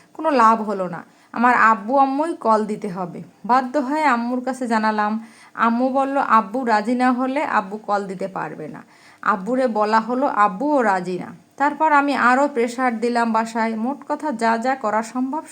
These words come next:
সবই করলাম। তিন দিন পর আব্বু রাজি হলো। মেয়ের আম্মুরে কল দেওয়া হলো, বলল, "আপনাদের তো সময় দেওয়া হয়েছে, এখন আর সময় নাই, আজকে ফাইনাল কথা বিয়ের।" আমার বাসা থেকে বলল যে, "এখনও তো কথা হয় নাই,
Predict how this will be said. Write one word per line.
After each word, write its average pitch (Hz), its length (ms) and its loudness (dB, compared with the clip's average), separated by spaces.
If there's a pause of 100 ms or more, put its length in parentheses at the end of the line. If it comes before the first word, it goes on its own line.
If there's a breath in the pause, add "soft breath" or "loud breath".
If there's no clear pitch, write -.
সবই 311 220 -2
করলাম। 165 500 -6 (440 soft breath)
তিন 220 240 2
দিন 254 200 0
পর 277 240 2
আব্বু 208 220 0
রাজি 185 320 -4
হলো। 165 280 -10 (360 loud breath)
মেয়ের 233 420 2 (120)
আম্মুরে 226 500 -2
কল 208 360 -2
দেওয়া 226 220 2
হলো, 262 240 -2
বলল, 220 320 -2
"আপনাদের 226 560 -2
তো 294 100 -8
সময় 247 400 -2
দেওয়া 254 220 2
হয়েছে, 302 380 -6
এখন 285 440 -2
আর 294 120 2
সময় 220 460 0
নাই, 175 220 -8 (340 soft breath)
আজকে 226 340 -8
ফাইনাল 220 500 -2
কথা 208 240 -4
বিয়ের।" 180 340 -8 (380 soft breath)
আমার 226 300 2
বাসা 214 300 0
থেকে 262 260 -6
বলল 220 420 -4 (280 loud breath)
যে, 247 120 -2
"এখনও 233 460 -6
তো 359 200 -10
কথা 320 280 0
হয় 330 280 2
নাই, 185 280 0